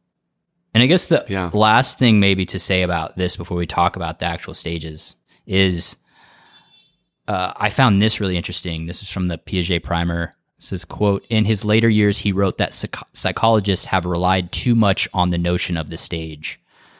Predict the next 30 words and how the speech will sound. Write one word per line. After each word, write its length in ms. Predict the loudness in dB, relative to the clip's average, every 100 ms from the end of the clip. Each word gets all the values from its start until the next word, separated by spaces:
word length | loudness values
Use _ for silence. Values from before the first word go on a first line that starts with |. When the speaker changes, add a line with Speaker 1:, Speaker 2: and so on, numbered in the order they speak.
| _ _ _
Speaker 2:
<laughs> 240 | -12 -10 -2
Speaker 1:
And 580 | 0 2 0 0 -4 -12 _ _ _ _ _ _ _ _ _ _
so 140 | -4
this 160 | -2 0
kinda 220 | 2 2
goes 160 | 4 4
Speaker 2:
Hmm. 60 |
Speaker 1:
back 200 | 4 2 0
to 60 |
what 80 | -2
we 40 |
were 80 | -2
talking 280 | 0 -2 0
about 120 | -4
earlier 260 | -2 0 0
about 280 | 0 -2 -6
assimilation 640 | -8 -6 -4 -4 -4 -6
and 120 | -6 -6
accommodation, 720 | -6 -6 -2 -2 -2 -4 -4
is 140 | -2
that, 200 | -2 -2
like, 300 | -4 -6 -8 _ _ -2
Piaget 720 | 2 2 4 4 4 2 -2 _
created 440 | -8 -2 0 0 -4
this 160 | -8
model 340 | -4 -2 -2 -4
of 100 | -6
the 80 |
world 460 | -8 -8 -6 -8 -10
Speaker 2:
Yeah. 300 | -2 0 0